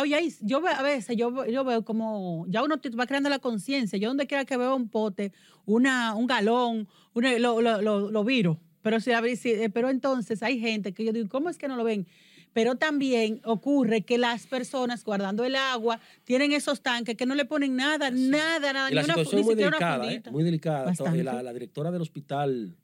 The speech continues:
Speaker 1: Eh, Robert
Speaker 2: Robert
Speaker 1: Rick.
Speaker 2: Rick Cabral,
Speaker 1: Mabel Jones.
Speaker 2: Mabel Jones, la hermana del, del histórico, eh, secretario
Speaker 1: Johnny
Speaker 2: federal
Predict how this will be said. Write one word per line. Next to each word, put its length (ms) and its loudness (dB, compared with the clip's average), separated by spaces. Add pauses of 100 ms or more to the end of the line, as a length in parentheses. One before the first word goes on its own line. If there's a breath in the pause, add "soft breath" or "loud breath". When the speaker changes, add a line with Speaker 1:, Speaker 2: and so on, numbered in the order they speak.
(360)
Speaker 1:
Eh, 140 2
Robert 280 2
Speaker 2:
Robert 0 -
Speaker 1:
Rick. 200 2
Speaker 2:
Rick 80 -8
Cabral, 360 -2
Speaker 1:
Mabel 240 2
Jones. 140 2
Speaker 2:
Mabel 360 0
Jones, 360 -8 (840)
la 120 -8
hermana 400 -2
del, 400 -4
del 160 -8
histórico, 1080 -6
eh, 320 -16
secretario 440 -2
Speaker 1:
Johnny 140 2
Speaker 2:
federal 200 2